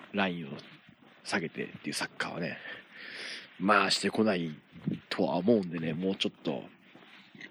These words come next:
背後のスペースとかもね、いろいろあると思うんでね、まあ、そこら辺をついていくサッカーがね、できれば、なんとかいけ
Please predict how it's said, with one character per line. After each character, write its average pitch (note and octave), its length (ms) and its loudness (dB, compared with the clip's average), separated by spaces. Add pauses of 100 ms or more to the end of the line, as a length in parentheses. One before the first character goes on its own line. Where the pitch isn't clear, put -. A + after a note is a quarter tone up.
(460)
背 G#2 200 4
後 D#2 100 -6
の B1+ 80 -6
ス - 80 -6
ペ G2+ 120 4
ー - 20 4
ス - 60 0
と - 80 -4
か - 40 -6
も E2 60 -2
ね、 F2+ 240 2 (1120)
い G2+ 40 4
ろ A#2 80 8
い - 20 6
ろ - 100 6
あ - 60 4
る - 40 -2
と - 100 -6
思 D2 100 -6
う C#2+ 40 -6
ん - 40 -10
で - 100 -4
ね、 - 160 0 (300)
ま F2 140 2
あ、 - 20 -4
そ - 120 -4
こ D#2+ 360 -4 (800)
ら G#2 80 4
辺 F#2 200 0
を E2+ 200 0 (1120)
つ - 100 4
い G#2+ 80 4
て D2 100 -2
い D2+ 60 -2
く - 60 -6
サ - 100 -4
ッ F#2 80 -6
カ - 80 -12
ー - 80 -14
が - 60 -6
ね、 - 200 -4 (840)
で A2 100 6
き A2 80 6
れ G2+ 80 2
ば、 E2+ 140 0 (1700)
な E2 100 2
ん E2+ 60 -2
と D2+ 180 -8
か C#2+ 140 -2
い E2 80 -2
け G2 200 2